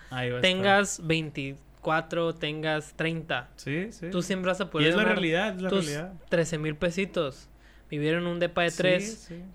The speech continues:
Speaker 2: y vivir con diez, o sea.
Speaker 1: Suena bien mediocre, vaya, pero, pero es el, el plan B, güey.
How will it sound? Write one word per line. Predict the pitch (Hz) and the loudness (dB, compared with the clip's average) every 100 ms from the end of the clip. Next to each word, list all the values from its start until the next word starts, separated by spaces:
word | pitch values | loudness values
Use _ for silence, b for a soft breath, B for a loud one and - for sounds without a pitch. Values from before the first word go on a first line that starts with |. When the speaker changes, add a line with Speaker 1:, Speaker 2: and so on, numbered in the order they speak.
| - | -6
Speaker 2:
y | 175 170 156 139 151 | 0 2 2 0 -4
vivir | 156 147 143 | -4 -2 -4
con | - 151 151 | -4 -4 0
diez, | 160 170 165 - | 4 4 0 -8
o | 151 | -4
sea. | 156 135 | -2 0
Speaker 1:
Suena | 147 | 2
bien | 175 196 | 4 4
mediocre, | 196 185 202 202 | 4 6 4 2
vaya, | 190 202 202 170 | 2 4 4 2
pero, | 165 151 123 | 0 0 -2
pero | 143 139 | 0 0
es | 135 | 0
el, | 170 156 135 | -2 -4 -4
el | 127 127 117 | -6 -6 -8
plan | 139 139 135 | -6 -4 0
B, | 147 | 2
güey. | 160 | 0